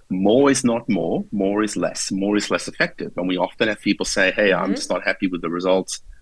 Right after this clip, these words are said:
Speaker 1: We go, "What's your protocol?" "Well, you know, I'm so keen. I use it three times a day, seven days a week." Well, yeah, okay, so you've just wasted your time and a lot of battery power.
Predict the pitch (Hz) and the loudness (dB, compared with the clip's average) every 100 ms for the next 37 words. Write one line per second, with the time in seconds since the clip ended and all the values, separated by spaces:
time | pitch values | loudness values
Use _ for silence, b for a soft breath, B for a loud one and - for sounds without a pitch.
0 | - 95 95 90 90 107 - - 98 95 | -4 -2 0 0 0 -2 -4 -2 0 0
1 | - 92 92 90 92 90 87 85 85 85 | -2 -2 0 2 4 2 0 -4 -6 -4
2 | 87 - 101 90 - - 87 87 85 87 | -4 -4 -2 -2 -4 -6 -2 0 0 0
3 | 85 - - 90 - - 82 87 82 82 | -4 -8 -6 -6 -4 -6 -4 0 0 0
4 | - 85 87 - - 110 101 - - B | 0 0 0 -4 -4 -4 -4 -6 -12 B
5 | B B B B - 87 85 76 76 - | B B B B -2 2 4 4 2 0
6 | - 78 - 90 95 143 101 87 - - | -2 -2 0 2 4 2 2 2 2 0
7 | 85 - 107 104 92 82 80 80 - - | 0 0 0 2 2 0 0 -2 -4 -6
8 | - - - - | -8 -6 -8 -8